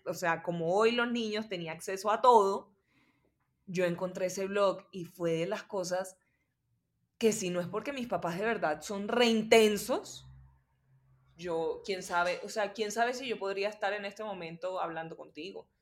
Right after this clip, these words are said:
porque seguramente, ¿sabes? O sea, una niña yo no hubiera sabido dónde parar.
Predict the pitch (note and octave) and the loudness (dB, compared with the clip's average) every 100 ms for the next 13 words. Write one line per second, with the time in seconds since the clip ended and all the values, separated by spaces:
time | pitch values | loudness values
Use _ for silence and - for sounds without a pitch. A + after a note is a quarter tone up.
0 | _ _ _ _ F3+ F3 F3 D#3 D3+ D#3 | _ _ _ _ -14 -12 -8 -4 -4 -4
1 | F3 E3+ G3+ - _ - - F#3+ F3 F3 | -6 -4 -6 -8 _ -12 -6 -6 -8 -14
2 | D#3+ D#3 E3 E3 F#3 F#3+ F#3 F#3 F#3 G3+ | -10 -10 -8 -8 -8 -10 -10 -8 -6 -6
3 | - E3+ D#3 D3+ E3 E3+ F#3+ F#3 C#3+ F3 | -4 -4 -4 -4 -6 -8 -8 -4 -2 -2
4 | C#4+ | -4